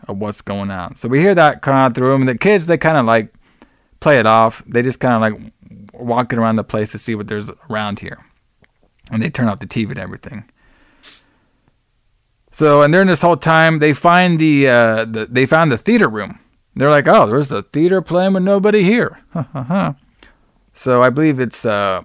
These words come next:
Rick. He's the one that goes, um, to the room and looks at it. And Spud, he's still trying to flirt. We got a ho-, we got this old movie playing.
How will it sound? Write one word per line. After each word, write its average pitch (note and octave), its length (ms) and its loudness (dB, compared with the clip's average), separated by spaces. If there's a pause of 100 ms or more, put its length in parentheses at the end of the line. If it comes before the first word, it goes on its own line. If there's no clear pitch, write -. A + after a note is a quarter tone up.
Rick. D#3+ 260 0
He's C#3 180 0
the C3+ 100 -2
one B2 120 0
that A2+ 80 -2
goes, A2+ 300 -4 (100)
um, G2+ 280 -8
to - 100 -10
the G#2+ 120 -6
room A2 420 -2
and G#2 140 -12
looks A2 180 -10
at G#2 140 -2
it. G#2+ 240 -8 (960)
And A2 260 0
Spud, C#3+ 280 2
he's D#3+ 180 0
still D#3+ 180 2
trying D3 200 -2
to G#2 100 -2
flirt. C#3 480 -2 (960)
We A#2+ 100 -2
got B2 160 2
a A2 100 -2
ho-, A2+ 200 -10
we B2+ 140 -2
got C3 140 2
this G#2+ 200 -8
old B2+ 240 0
movie C3 360 -2
playing. D3 520 -4